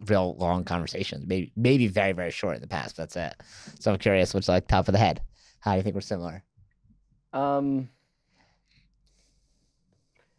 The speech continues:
Speaker 2: you know, I would, I would say, you know, one thing is, like, it seems, and I don't know, uh, pretty transparent. You know, as I was going through some of your socials, it's pretty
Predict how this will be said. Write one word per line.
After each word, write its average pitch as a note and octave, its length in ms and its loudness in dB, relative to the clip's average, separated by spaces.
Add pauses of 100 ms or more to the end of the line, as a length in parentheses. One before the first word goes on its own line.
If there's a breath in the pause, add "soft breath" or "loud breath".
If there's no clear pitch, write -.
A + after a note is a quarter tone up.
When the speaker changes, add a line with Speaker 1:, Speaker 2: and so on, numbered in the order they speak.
(260)
Speaker 2:
you - 80 -6
know, G#2+ 500 -2 (1300)
I E3 140 4
would, G3+ 220 4
I D#3+ 160 4
would F3 280 -2
say, D3 300 2
you B2+ 140 -2
know, B2 100 0
one B2+ 300 -4
thing B2 300 -4
is, A2 160 -12
like, A2 220 -6 (160)
it A#2+ 200 -6
seems, D3 640 0 (220)
and G#2+ 80 -8
I A2+ 100 -2
don't A#2+ 180 -2
know, A#2+ 300 -2 (380 soft breath)
uh, A2 360 2 (300)
pretty E3+ 200 4
transparent. C3 760 0 (400)
You B2+ 140 -4
know, B2 80 0
as A#2+ 200 0
I B2+ 140 4
was B2 200 -2
going A#2+ 320 0
through A#2+ 320 -2
some A#2+ 200 -6
of A#2 60 -8
your A2 100 -8
socials, A2+ 680 -4
it's - 200 -10
pretty B2+ 640 -4